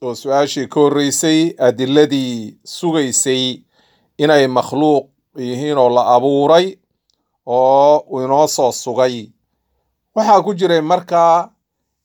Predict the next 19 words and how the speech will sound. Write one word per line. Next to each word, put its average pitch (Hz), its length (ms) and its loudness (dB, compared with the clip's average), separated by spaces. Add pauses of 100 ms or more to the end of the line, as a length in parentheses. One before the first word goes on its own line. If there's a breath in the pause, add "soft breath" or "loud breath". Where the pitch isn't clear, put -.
markuu 165 640 -4
ina 143 200 -4
yiri, 156 720 0
"ما 156 260 2
معنى 151 440 2 (460)
الإيمان 139 880 0
بالجنة 131 480 -2
والنار؟" 165 680 2 (480)
ayuu 202 200 0
waxa 208 180 2
uu 170 80 0
yiri, 160 140 0
"Waxaad 165 280 2
rumaynaysaa 156 1080 0
tasdiiqul 135 600 -8
jaazim 156 560 0 (560)
بأنهما 190 500 2
مخلوقتان 143 840 0
أبدًا. 123 880 0